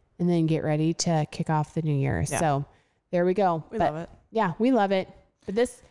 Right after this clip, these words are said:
Speaker 1: yeah, this, so this wraps up
Speaker 2: This
Speaker 1: season
Speaker 2: is
Speaker 1: two.
Speaker 2: season two. We got through another, it's,
Speaker 1: Of
Speaker 2: we've been doing
Speaker 1: another
Speaker 2: this for a year.
Speaker 1: Yeah, this is wild. This is so
Speaker 2: About
Speaker 1: fun.
Speaker 2: a year ago, we were like, "Let's," you were like,
Speaker 1: Yeah. Yeah, I was like, "Let's do
Speaker 2: "Do a
Speaker 1: this."
Speaker 2: podcast."
Speaker 1: So now we did.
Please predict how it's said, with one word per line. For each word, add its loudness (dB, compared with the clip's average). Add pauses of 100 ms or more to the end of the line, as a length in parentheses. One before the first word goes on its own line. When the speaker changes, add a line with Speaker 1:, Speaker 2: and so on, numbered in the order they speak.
(160)
Speaker 1:
yeah, 2
this, 0
so 0
this 0
wraps 0
up -2
Speaker 2:
This -10
Speaker 1:
season 0
Speaker 2:
is -2
Speaker 1:
two. 2
Speaker 2:
season -2
two. -12 (180)
We -2
got -2
through 0
another, 0
it's, 0 (100)
Speaker 1:
Of -4
Speaker 2:
we've 0
been 2
doing 0
Speaker 1:
another -2
Speaker 2:
this -2
for -2
a 2
year. 0 (300)
Speaker 1:
Yeah, -2
this 0
is -2
wild. -2 (180)
This -18
is -16
so -4
Speaker 2:
About -4
Speaker 1:
fun. 0
Speaker 2:
a 0
year -2
ago, -2
we -4
were -4
like, -2
"Let's," -8 (180)
you 0
were -6
like, -4
Speaker 1:
Yeah. 0 (320)
Yeah, 0
I 2
was 0
like, 0
"Let's 0
do 0
Speaker 2:
"Do 0
a 0
Speaker 1:
this." -4
Speaker 2:
podcast." -4
Speaker 1:
So 0
now 2
we 2
did. 2